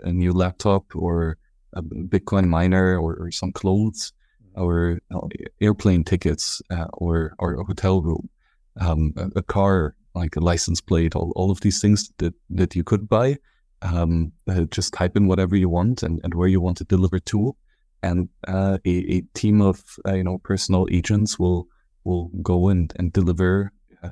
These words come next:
Speaker 1: these goods and services wherever you need them. And you pay them in Bitcoin, the most, uh, high quality money of cyberspace. Uh, and that ensures it's a, it's, it's a good and high quality service. Yeah.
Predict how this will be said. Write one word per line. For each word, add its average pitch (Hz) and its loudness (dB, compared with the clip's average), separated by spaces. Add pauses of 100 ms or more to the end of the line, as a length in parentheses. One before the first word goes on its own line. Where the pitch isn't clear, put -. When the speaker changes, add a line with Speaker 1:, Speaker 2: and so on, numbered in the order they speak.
Speaker 1:
these 87 -4
goods - -2
and 87 0
services 92 -2
wherever 85 0
you 90 2
need 82 0
them. 117 2 (440)
And 87 0
you 95 4
pay 95 2
them 95 4
in 95 4
Bitcoin, - -4 (440)
the 82 -4
most, 82 -2 (400)
uh, 85 -2
high 87 0
quality 87 0
money 85 4
of 82 -2
cyberspace. 85 -4 (500)
Uh, 85 -4
and 85 2
that 85 0
ensures 90 0
it's 92 -2
a, 90 2
it's, 90 -4
it's - -8
a 92 2
good 90 0
and 92 2
high 90 -2
quality 92 0
service. 117 -2 (140)
Yeah. 85 -10